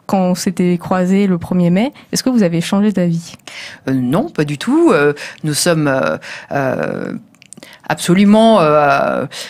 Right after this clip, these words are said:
Speaker 2: euh, à l'opposé même, je dirais, des perspectives en fait que nupes, euh, euh, trace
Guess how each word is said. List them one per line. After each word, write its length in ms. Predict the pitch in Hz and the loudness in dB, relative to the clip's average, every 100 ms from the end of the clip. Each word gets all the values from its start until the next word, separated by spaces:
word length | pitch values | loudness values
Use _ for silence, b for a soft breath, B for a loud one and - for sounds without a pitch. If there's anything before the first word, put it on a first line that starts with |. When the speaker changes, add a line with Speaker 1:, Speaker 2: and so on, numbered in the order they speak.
| B - | B -6
Speaker 2:
euh, 220 | - - 60 50 - _ - | -4 -4 -6 -8 -12 _ -2
à 80 | |
l'opposé 480 | 220 285 285 269 339 | -2 -2 -2 0 2
même, 180 | 294 233 | 4 4
je 120 | 175 | 2
dirais, 200 | 170 196 | 2 0
des 120 | 202 | -2
perspectives 680 | 165 170 - 170 165 196 175 | -2 -4 -4 -6 -4 -2 -2
en 80 | 151 | -2
fait 320 | - 156 156 | -2 -4 -4
que 640 | - 156 147 147 139 139 135 | -6 -4 -2 0 0 0 0
nupes, 300 | 143 151 160 | -2 -2 0
euh, 680 | 160 160 - 143 139 135 135 B B - | 0 0 -2 -2 0 0 -2 B B -6
euh, 400 | 139 131 127 - | -4 -2 -2 -4
trace 460 | - - 180 - | -4 0 0 0